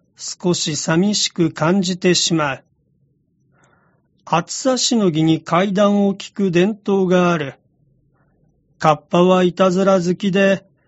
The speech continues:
すぐ人に捕まるトンマな印象もある。寒気がするような化け物ではないが、夏を代表する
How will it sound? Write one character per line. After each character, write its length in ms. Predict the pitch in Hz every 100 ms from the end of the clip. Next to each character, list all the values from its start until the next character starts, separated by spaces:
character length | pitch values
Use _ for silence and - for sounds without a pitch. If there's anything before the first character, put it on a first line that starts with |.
| _
す 260 | - - 240
ぐ 200 | 196 160
人 260 | - 185
に 160 | 185 180
捕 300 | - - 180
ま 160 | 185
る 240 | 180 180 - _ _
ト 160 | - 233
ン 140 | 247
マ 140 | 202 175
な 140 | 160
印 440 | 156 190 240 - -
象 160 | 202
も 240 | 190 175 170
あ 80 |
る。 160 | 139 - _ _ _ _ _ _ _ _ _ _ _
寒 400 | - - 185 240
気 160 | 277 262
が 160 | 202 175
す 220 | - 175
る 120 | 190
よ 180 | 196 175
う 40 |
な 180 | 165 160
化 200 | 160 165
け 160 | 180 190
物 320 | 190 185 170
で 160 | 185
は 160 | 180 180
な 180 | 175 190
い 100 | 175
が、 300 | 160 156 - _ _ _ _ -
夏 440 | 160 151 147 - 185
を 200 | 160 151
代 240 | 160 190
表 360 | 185 - 185 180
す 200 | - 180
る 260 | 180 185